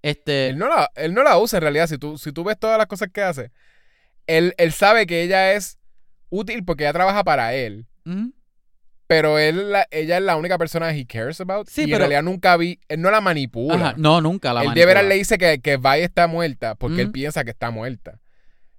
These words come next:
Speaker 2: Este, y eso es lo único que a ella le molesta de él, porque
Speaker 1: Bueno,
Speaker 2: en
Speaker 1: pero
Speaker 2: realidad
Speaker 1: él,
Speaker 2: lo, lo
Speaker 1: él,
Speaker 2: de
Speaker 1: él no le dijo a ella nada de Vi tampoco, o sea que no es
Speaker 2: Ah, cuando le dice,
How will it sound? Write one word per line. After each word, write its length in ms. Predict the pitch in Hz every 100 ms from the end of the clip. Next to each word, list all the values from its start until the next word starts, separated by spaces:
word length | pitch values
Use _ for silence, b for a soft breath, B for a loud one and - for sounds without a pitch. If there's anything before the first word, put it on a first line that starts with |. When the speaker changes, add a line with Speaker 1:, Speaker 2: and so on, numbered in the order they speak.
| _ -
Speaker 2:
Este, 840 | 107 - 104 101 98 95 92 -
y 200 | 120 123
eso 160 | 113 147
es 60 |
lo 100 | 143
único 260 | 131 139 151
que 80 | 143
a 160 | 135
ella 180 | 135 135
le 80 | 135
molesta 420 | 127 127 135 123
de 80 | 117
él, 60 | 143
porque 180 | 175 208
Speaker 1:
Bueno, 140 | 151
Speaker 2:
en 40 | 135
Speaker 1:
pero 140 | 143
Speaker 2:
realidad 160 | 147 147
Speaker 1:
él, 100 | 98
Speaker 2:
lo, 140 | 156
lo 40 | -
Speaker 1:
él, 60 | -
Speaker 2:
de 80 | 160
Speaker 1:
él 160 | 180
no 120 | 208 214
le 120 | 185
dijo 240 | 165 170
a 80 | 131
ella 280 | 139 143 117
nada 240 | 113 117
de 100 | 107
Vi 200 | 101 113
tampoco, 440 | 107 95 120 120 117
o 20 |
sea 140 | - 131
que 120 | 135
no 120 | 135
es 60 | 147
Speaker 2:
Ah, 60 | 175
cuando 260 | 156 139
le 100 | 139
dice, 300 | 135 127 143